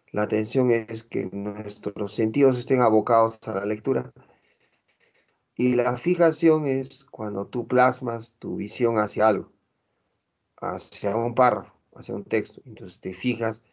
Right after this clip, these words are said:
en los detalles, en las cosas minuciosas, y así no vas a cometer errores, ¿sí? Siempre y cuando hagas cumplir la uno, que tienes voluntad, interés y objetivo, porque si no lo tienes, nah, pues, de nada, ¿no? O sea,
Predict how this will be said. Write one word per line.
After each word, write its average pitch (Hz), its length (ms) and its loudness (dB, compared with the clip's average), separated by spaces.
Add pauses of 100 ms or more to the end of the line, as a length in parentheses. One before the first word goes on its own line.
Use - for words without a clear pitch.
(200)
en - 100 -4
los 117 100 -2
detalles, 113 680 2
en 113 80 -8
las 101 120 -10
cosas 107 240 -8
minuciosas, 113 840 2 (460)
y - 100 -10
así 104 200 -8
no 95 80 -2
vas 92 140 -10
a - 60 -16
cometer 95 500 -4
errores, - 420 -12 (760)
¿sí? 120 320 -4 (840)
Siempre 143 360 2
y - 20 4
cuando 147 240 6
hagas 135 120 4
cumplir 110 260 0
la 101 100 4
uno, 147 280 6
que - 100 -14
tienes 98 220 -10
voluntad, 117 600 0
interés 98 300 -12
y - 20 -8
objetivo, 110 420 -2
porque - 200 -20
si - 100 -8
no 110 80 2
lo 113 120 2
tienes, 120 320 2 (100)
nah, - 500 -20
pues, - 220 -20
de 101 120 -12
nada, 101 320 -6
¿no? 107 240 -14
O 110 80 -20
sea, 98 300 -12